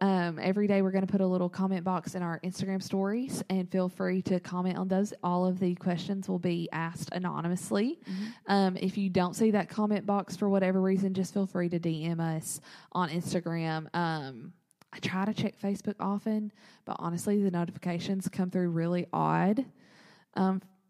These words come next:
Speaker 1: <laughs> Facebook, if you're listening, <laughs> fix that because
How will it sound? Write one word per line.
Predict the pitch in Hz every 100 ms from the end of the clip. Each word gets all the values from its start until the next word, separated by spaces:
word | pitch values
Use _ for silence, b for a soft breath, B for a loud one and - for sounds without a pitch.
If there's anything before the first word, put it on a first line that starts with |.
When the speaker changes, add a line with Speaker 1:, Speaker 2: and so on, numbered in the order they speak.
| _
Speaker 1:
<laughs> | 240 -
Facebook, | 202 - 208 - 277 285 247
if | - 180
you're | 202
listening, | 190 175 220 196 165 160 165 208
<laughs> | 254 233
fix | 190 202 269
that | 180 87 120 92 - 190
because | 190 202 170 160 117 110 -